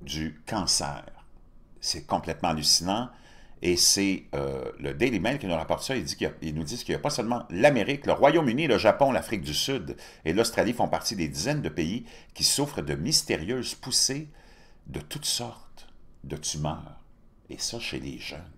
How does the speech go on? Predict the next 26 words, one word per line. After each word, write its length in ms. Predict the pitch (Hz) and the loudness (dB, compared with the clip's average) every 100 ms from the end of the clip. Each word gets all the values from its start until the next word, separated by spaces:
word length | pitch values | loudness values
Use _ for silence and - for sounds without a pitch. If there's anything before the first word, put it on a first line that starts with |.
| - - - - - - - - - - | -12 -12 -12 -14 -12 -14 -16 -20 -20 -16
Vraiment, 440 | - 95 98 87 | -10 -6 -4 -6
vraiment 360 | 117 69 69 104 | -8 -8 -8 -10
hallucinant. 400 | - - - - | -10 -8 -6 -2
On 20 | 85 | -2
va 80 | |
aller 80 | 95 | 0
voir 160 | 143 - | -2 -2
ça 100 | 123 | -4
ensemble. 320 | 104 - 85 - - - - - - - - - - - - - - - - - - | -6 -8 -10 -14 -16 -16 -14 -14 -12 -10 -12 -14 -18 -16 -16 -16 -16 -16 -16 -16 4
Alors 220 | 117 170 190 | 12 12 12
que 80 | |
les 120 | 180 156 | 12 12
décès 300 | 147 143 190 | 12 12 12
par 160 | 180 | 12
cancer 340 | - 131 185 170 | 12 12 12 12
aux 60 | |
États-Unis 640 | 127 127 127 101 139 175 - | 12 10 8 8 4 4 8
ont, 560 | 113 123 120 117 107 - - - - - | 12 12 12 12 10 4 -6 -20 -4 8
euh, 120 | 92 - | 8 12
en 160 | 101 | 10
fait 240 | - 151 147 | 10 6 8
diminué, 520 | 127 131 104 113 170 | 6 6 8 8 6
certains 560 | - 135 - - 139 | 8 6 4 2 2
cas 240 | 117 - 156 | 4 6 6
continuent 520 | 127 98 - 113 127 | 6 2 2 0 0
d'augmenter. 1000 | 78 80 160 - 113 95 78 - 110 | 0 8 8 8 2 2 0 -4 -4